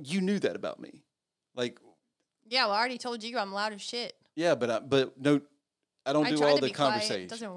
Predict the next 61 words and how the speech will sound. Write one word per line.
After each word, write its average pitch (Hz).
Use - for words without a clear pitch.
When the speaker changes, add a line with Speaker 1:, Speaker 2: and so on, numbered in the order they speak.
Speaker 2:
work. 175
Speaker 1:
it's 175
not 196
about 185
being 165
Speaker 2:
Oh, 262
the 247
Speaker 1:
loud. 165
Speaker 2:
conversation. 214
Speaker 1:
It's 135
the 156
conversation 196
Speaker 2:
Oh, 339
Speaker 1:
part. -
Speaker 2:
no, 220
I'm 233
Speaker 1:
No, -
Speaker 2:
not, 320
Speaker 1:
I -
Speaker 2:
like, 220
Speaker 1:
mean 165
Speaker 2:
telling 220
you 208
to, 190
like, 175
no, 185
there's -
none -
of 147
that. 101
Speaker 1:
Do 208
you 240
have 254
to 240
have 233
sex 226
in 226
a 226
relationship? 220
Yes. -
Do 120
you 113
have 120
to 113
have 117
a 107
lot 147
of 180
it? 175
It 180
depends 208
on 202
what 185
your 180
definition 151
of 107
a 110
lot 107
is. -
I 156
mean, 156